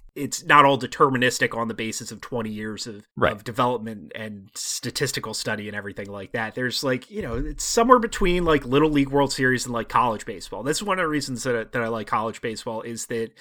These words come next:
Speaker 1: you know, it is unpredictable and strange, and it's not just completely, it's not regimented, though, and, you know, it hasn't been picked over the way that, that Major League Baseball has. And, you know, there are, you know, I'm, I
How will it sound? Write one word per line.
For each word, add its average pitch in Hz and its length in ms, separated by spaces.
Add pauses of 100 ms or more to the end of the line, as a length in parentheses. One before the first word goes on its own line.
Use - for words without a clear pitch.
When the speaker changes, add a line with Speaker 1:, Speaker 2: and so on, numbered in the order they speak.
(340)
Speaker 1:
you 180 80
know, - 260 (280)
it 160 140
is 160 380
unpredictable 151 720
and 107 120
strange, 139 460
and 120 80
it's 123 160
not 139 260
just 139 220
completely, 131 920 (320)
it's - 160
not 160 200
regimented, 113 760
though, 127 180
and, 123 320
you 139 120
know, 131 60
it 120 60
hasn't 147 220
been 127 120
picked - 300
over 120 280
the 101 100
way 107 180
that, 104 240 (340)
that 117 100
Major 135 260
League 104 140
Baseball 110 380
has. 113 240
And, 160 160
you 240 100
know, 214 100
there 160 180
are, 180 340 (640)
you 185 80
know, 139 80
I'm, 170 340 (520)
I 131 140